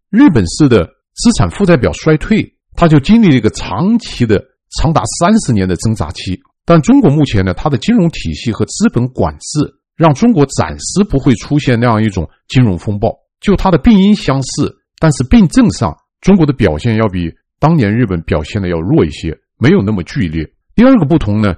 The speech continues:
是两国政府的政策选择上差别非常大的。日本政府在破解资产负债表衰退啊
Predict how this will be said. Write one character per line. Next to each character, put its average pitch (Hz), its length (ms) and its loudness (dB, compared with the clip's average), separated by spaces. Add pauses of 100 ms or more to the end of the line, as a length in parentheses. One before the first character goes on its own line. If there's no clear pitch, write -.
(360)
是 196 80 6
两 101 180 4
国 139 120 2
政 277 200 2
府 - 140 -4
的 185 80 0
政 247 180 4
策 131 160 2
选 90 380 0
择 101 180 -4
上 127 180 -2 (340)
差 - 200 2
别 87 100 -2
非 107 220 0
常 78 180 -4
大 78 200 -6
的。 - 100 -20 (260)
日 233 140 4
本 143 140 4
政 175 160 0
府 87 280 -6 (260)
在 139 160 2
破 233 280 2
解 104 160 0
资 - 220 -6 (120)
产 82 140 -4
负 - 160 -8
债 135 180 0
表 90 220 -4
衰 156 300 0
退 190 260 -2
啊 - 80 -4